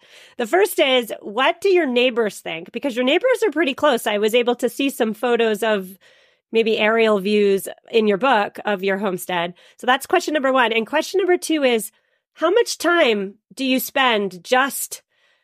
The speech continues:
planting, caring for, harvesting your produce, and caring for your,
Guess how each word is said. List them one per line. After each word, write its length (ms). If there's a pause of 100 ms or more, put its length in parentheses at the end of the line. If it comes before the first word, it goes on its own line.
(380)
planting, 720 (440)
caring 380
for, 540 (380)
harvesting 960
your 500
produce, 560
and 220
caring 280
for 380
your, 340